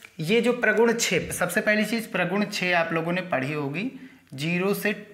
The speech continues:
टू ए तक होता है वाई डी एक्स, सम विषम फलन मान करके वो ऐसा लगाते हैं। तो ज़ीरो से टू ए तक भैया हमको नहीं चाहिए।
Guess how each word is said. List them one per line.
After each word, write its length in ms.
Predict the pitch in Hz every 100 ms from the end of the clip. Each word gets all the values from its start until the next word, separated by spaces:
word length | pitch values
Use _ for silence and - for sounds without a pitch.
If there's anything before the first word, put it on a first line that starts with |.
| - -
टू 260 | 180 180 175
ए 140 | 180 180 180
तक 180 | 170 -
होता 200 | 135 196
है 180 | 262 175
वाई 280 | 131 135 214 277 -
डी 280 | 135 127 123
एक्स, 160 | 113 - - -
सम 340 | - 180 175 147
विषम 280 | 139 170 165
फलन 340 | 151 175 214 - - - - - _ 151
मान 280 | 143 139 127
करके 260 | 127 -
वो 240 | - - -
ऐसा 260 | 139 - - -
लगाते 400 | 143 117 110 -
हैं। 260 | 107 98 - _ - - - _ _ _ _ _ _ _ - -
तो 80 | 190
ज़ीरो 340 | 170 190 214 240
से 140 | 262 254
टू 220 | 220 214
ए 80 | 240
तक 140 | 254 214
भैया 280 | 220 247
हमको 220 | 240 233 247
नहीं 260 | 240 254
चाहिए। 400 | - 127 113 113